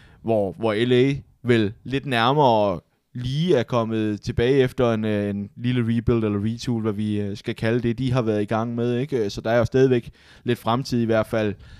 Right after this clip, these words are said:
i den kerne, man satser på i fremtiden. Jeg er godt klar over, at man stadigvæk har en Anze Kopitar og nogle af de her lidt ældre, som, som brænder rundt, som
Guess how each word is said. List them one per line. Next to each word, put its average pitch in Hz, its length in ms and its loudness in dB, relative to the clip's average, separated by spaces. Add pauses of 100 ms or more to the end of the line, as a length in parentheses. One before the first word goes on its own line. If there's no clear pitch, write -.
(140)
i 110 240 -8 (100)
den 110 160 -2
kerne, 107 300 -4
man 104 160 -4
satser 104 280 -6
på 110 140 -6
i - 20 -2
fremtiden. 107 360 -8
Jeg 101 40 -6
er 98 40 -8
godt 101 160 -4
klar 104 120 -6
over, 101 80 -4
at 104 60 -8
man 98 120 -10
stadigvæk 104 300 -4
har 98 140 -6
en 95 80 -8
Anze 90 220 -12
Kopitar 95 500 -10
og 92 80 -8
nogle 101 180 -8
af 98 60 -10
de 104 120 -10
her 104 60 -4
lidt 101 160 -6
ældre, 107 320 -6
som, 98 240 -10
som 98 160 -10
brænder 98 240 -8
rundt, 110 260 -6
som 101 160 -8